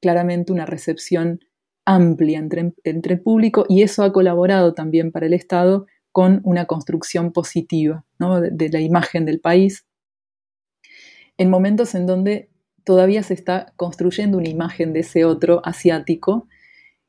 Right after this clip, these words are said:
que en muchos casos no tiene que ver necesariamente con la presencia del migrante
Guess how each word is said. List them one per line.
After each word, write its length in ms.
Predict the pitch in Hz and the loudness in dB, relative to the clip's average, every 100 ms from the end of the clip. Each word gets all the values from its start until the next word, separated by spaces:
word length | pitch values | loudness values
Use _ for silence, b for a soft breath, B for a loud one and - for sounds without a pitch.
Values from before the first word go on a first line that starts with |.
| _ | _
que 80 | - | 2
en 60 | 185 | 4
muchos 240 | 190 175 | 2 0
casos 240 | 208 226 196 | -4 -2 0
no 140 | 202 | 2
tiene 240 | 233 226 | 2 2
que 100 | 190 | 2
ver 160 | 185 185 | 2 2
necesariamente 840 | 190 170 185 185 180 190 185 196 | -2 -2 -2 0 0 -2 0 0
con 380 | 196 170 175 180 - | 2 0 0 -4 0
la 160 | 165 | 0
presencia 460 | - 165 165 170 185 | 0 -4 -4 -2 -2
del 100 | 156 | 0
migrante 760 | 156 160 170 160 151 170 208 | -2 0 0 0 -2 -2 -4